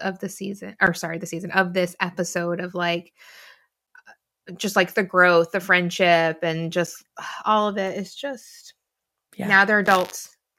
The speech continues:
Speaker 2: Yeah.
Speaker 1: Now they're adults.
Speaker 2: Yeah, it's like they've all grown up. And that,
Speaker 1: Yeah.
Speaker 2: I think that's why it makes, why it's great that Subway Wars is in season six, 'cause now it feels like they're real adult New Yorkers too. Like,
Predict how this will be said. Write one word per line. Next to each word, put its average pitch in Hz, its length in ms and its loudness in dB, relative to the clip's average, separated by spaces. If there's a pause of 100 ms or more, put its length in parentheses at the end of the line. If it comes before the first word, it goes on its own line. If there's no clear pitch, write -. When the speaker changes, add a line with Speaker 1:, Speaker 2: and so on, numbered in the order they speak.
(340)
Speaker 2:
Yeah. 262 300 2
Speaker 1:
Now 202 60 -8
they're 73 180 -12
adults. - 380 -18 (440)
Speaker 2:
Yeah, 185 180 2
it's 165 120 -6
like 196 160 0
they've 185 200 -4
all 185 180 2
grown 190 360 -4
up. 180 200 -2 (220)
And 233 140 0
that, 277 100 4
Speaker 1:
Yeah. 285 120 2
Speaker 2:
I 240 60 4
think 311 200 -4
that's 320 260 2
why 233 160 4
it 190 180 -2
makes, 202 460 -6 (720)
why 208 300 6
it's 202 280 -2
great 196 340 -2
that 202 180 -2
Subway 196 440 2
Wars 233 360 0
is 233 120 -6
in 233 160 -4
season 226 320 -6
six, 214 400 -2
'cause 208 180 -4
now 240 200 4
it 247 60 -10
feels 220 220 -2
like 220 180 -4
they're 202 320 0 (300)
real 208 420 2
adult 180 520 2
New 180 100 -2
Yorkers 170 640 0
too. 156 380 0
Like, 180 200 -2